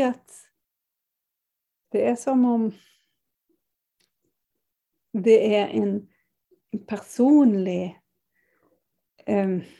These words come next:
ting på et vis. En gong eller en syngebolle. Det, det visste jeg i hvert fall veldig sånn klart at det er ikke tilfeldig hva for en gong eller syngebolle du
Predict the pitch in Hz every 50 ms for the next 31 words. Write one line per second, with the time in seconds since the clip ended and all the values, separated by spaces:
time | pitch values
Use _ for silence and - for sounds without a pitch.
0 | _ _ _ _ _ _ _ - 254 294 330 370 359 320 240 202 190 - - 180
1 | 165 - - 180 180 190 - - - - - - _ _ _ _ _ _ _ _
2 | _ _ _ _ _ _ _ _ _ _ 233 202 202 190 196 190 185 190 185 185
3 | 180 180 185 185 175 190 185 - - 190 190 196 202 190 196 185 190 202 202 320
4 | 311 277 254 294 269 233 254 240 - - - - - - 311 233 226 220 254 254
5 | - 254 208 190 220 254 269 269 277 269 247 - - - 226 220 226 202 180 175
6 | - - _ - - 208 214 - _ _ _ _ _ _ _ _ _ _ _ _
7 | _ 330 330 _ _ _ _ _ _ _ _ _ _ _ _ _ _ _ _ -
8 | - - 285 294 - 269 - - 226 226 - - _ - - 285 269 262 269 233
9 | 208 208 190 185 196 185 185 - 214 214 214 - - 107 101 101 101 107 107 107
10 | 104 101 98 95 87 87 90 90 - - 101 110 269 262 254 - - 226 202 196
11 | 190 196 190